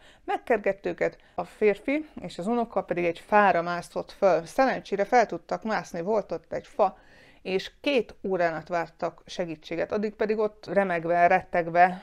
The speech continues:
voltak a fán. És Mariusnak ez sem volt elég. Hát, ö, megkergette, biztos nem lett volna semmi. Könnyű ezt mondani.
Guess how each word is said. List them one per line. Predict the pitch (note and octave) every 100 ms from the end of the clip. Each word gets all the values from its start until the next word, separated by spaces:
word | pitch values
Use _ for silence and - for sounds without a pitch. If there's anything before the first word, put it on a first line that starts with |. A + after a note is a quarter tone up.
| - -
voltak | G3+ G3+ G3+ G3 E3+ -
a | G#3 F3+
fán. | - - G#3 E3 - - - _ _ -
És | G#3+ G#3+ G#3+ - - _ _ _
Mariusnak | - C4+ D4 D4 C#4+ D4 -
ez | E4+
sem | - - F3
volt | D#3+ F3 -
elég. | D#3+ - -
Hát, | - F#4+ -
ö, | - - C4 - _ _ - _ -
megkergette, | G#3+ A3+ A#3+ - G#3+ G3+ G3+ F#3+
biztos | F#3+ G#3 F3+ -
nem | G3
lett | F3+ E3+
volna | F#3+ F#3 F3
semmi. | E3+ F#3+ E3 E3 E3 - _ _ -
Könnyű | G#3 G#3
ezt | F3+ E3+ -
mondani. | F#3 E3+ E3+ - - E3